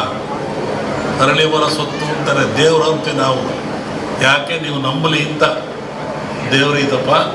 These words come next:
ಅದು ಸುತ್ತರರಿ, ಮಕ್ಕಳಿಲ್ಲರಿ ಮಕ್ಕಳಾಗ್ತವೆ, ತಲೆ ಕೆಟ್ಟರಿ ಒಳ್ಳೇದಾಗ್ತದೆ, ಅಲ್ಲೇ ಕೂತ್ಕೊಂಡ್ರೆ ನಾಗನ ಕಟ್ಟೆ ಇದೆ. ಅದು ಒಂದು ಚಿಂತನೆ. ಆದ್ರೆ ಅಶ್ವತ್ಥ ಮರ ಯಾಕೆ?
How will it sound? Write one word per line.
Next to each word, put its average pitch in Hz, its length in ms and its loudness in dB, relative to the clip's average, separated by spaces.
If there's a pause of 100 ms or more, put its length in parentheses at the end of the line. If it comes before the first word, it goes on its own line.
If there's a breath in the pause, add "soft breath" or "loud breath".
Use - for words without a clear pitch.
(420)
ಅದು 127 160 4
ಸುತ್ತರರಿ, 143 880 2 (400)
ಮಕ್ಕಳಿಲ್ಲರಿ 135 600 2
ಮಕ್ಕಳಾಗ್ತವೆ, 131 1000 2 (320)
ತಲೆ 135 160 6
ಕೆಟ್ಟರಿ 139 380 0
ಒಳ್ಳೇದಾಗ್ತದೆ, 131 840 2 (540)
ಅಲ್ಲೇ 139 160 4
ಕೂತ್ಕೊಂಡ್ರೆ 139 500 0
ನಾಗನ 135 440 2 (100)
ಕಟ್ಟೆ 117 260 -2
ಇದೆ. 113 280 -2 (840)
ಅದು 160 120 6
ಒಂದು 156 320 4
ಚಿಂತನೆ. 170 680 0 (720)
ಆದ್ರೆ 156 280 6
ಅಶ್ವತ್ಥ 175 460 0
ಮರ 165 100 4 (260)
ಯಾಕೆ? 147 340 2